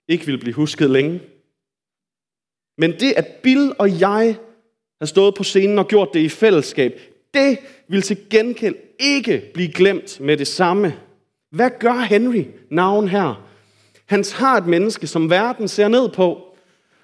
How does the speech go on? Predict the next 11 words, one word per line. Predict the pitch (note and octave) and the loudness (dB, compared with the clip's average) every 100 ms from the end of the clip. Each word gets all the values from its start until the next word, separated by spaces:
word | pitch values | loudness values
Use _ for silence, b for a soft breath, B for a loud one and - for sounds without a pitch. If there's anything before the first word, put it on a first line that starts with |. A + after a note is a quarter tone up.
| _ - | _ 0
eller | E3 E3+ D#3+ - B _ | 2 2 0 -4 B _
har | - G3 | -2 2
ondt | B3+ A#3+ E3 | 2 0 -2
af, | C#3+ A#2 - _ _ _ _ _ _ | -2 -2 -8 _ _ _ _ _ _
og | D3+ | -10
siger, | - F3+ | 0 0
"Du | F3 E3+ | 0 -2
har | E3 | 0
en | E3+ D#3 | 0 0
vigtig | F#3 D3+ | -2 -8
plads. | - D#3+ F#3 - - | -2 -2 -2 -12 -18